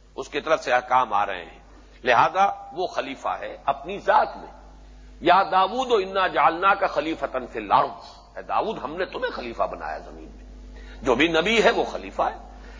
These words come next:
جیسے کہ ایک بڑی پیاری حدیث ہے حضور کی کہ کانت بنو اسرائیل تسوسهم الانبیاء، بنی اسرائیل کی سیاست انبیاء کے ہاتھ میں تھی۔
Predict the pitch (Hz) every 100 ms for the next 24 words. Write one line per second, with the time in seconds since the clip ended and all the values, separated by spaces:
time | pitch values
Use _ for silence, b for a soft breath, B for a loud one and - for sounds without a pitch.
0 | B - 143 165 143 139 156 147 147 165
1 | 170 131 131 - 120 113 139 135 117 123
2 | - - - B B B B - - -
3 | - 151 165 226 302 247 247 247 262 -
4 | 202 226 285 - 208 - 233 226 220 220
5 | 247 180 147 131 117 92 - - - -
6 | - - B B B 170 214 269 208 196
7 | 202 233 240 - 220 - 160 170 202 262
8 | 254 185 180 214 208 165 127 127 110 117
9 | 151